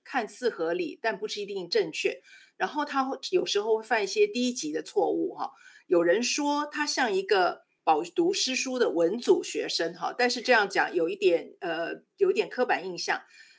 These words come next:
他很会说，他念了很多书，可是他对数字或者数学计算不太行哈。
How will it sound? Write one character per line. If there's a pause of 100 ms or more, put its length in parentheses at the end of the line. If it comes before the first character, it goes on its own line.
(140)
他
很
会
说，
他
念
了
很
多
书， (240)
可
是
他
对
数
字
或
者
数
学
计
算
不
太
行
哈。